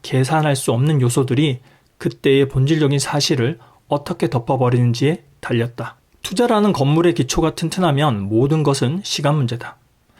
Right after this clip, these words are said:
하지만 대다수의 주식 투자자들에게 있어 그 사이에 벌어지는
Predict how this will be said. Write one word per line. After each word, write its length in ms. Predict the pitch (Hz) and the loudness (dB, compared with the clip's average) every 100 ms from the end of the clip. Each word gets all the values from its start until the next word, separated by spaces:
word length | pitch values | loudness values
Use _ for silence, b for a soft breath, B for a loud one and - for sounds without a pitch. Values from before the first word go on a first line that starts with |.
| b | b
하지만 460 | - 139 143 143 131 | -8 -2 2 2 0
대다수의 540 | - 135 143 143 139 | -4 -2 0 2 2
주식 300 | 135 139 165 | 0 -2 -4
투자자들에게 680 | - 139 135 127 123 120 117 | -6 -2 2 2 2 2 2
있어 440 | 117 - 110 151 - b b b | 0 -2 -4 -4 -8 b b b
그 140 | - | -4
사이에 420 | - - 139 135 | -2 0 0 0
벌어지는 540 | 131 127 127 135 147 | 0 0 2 2 0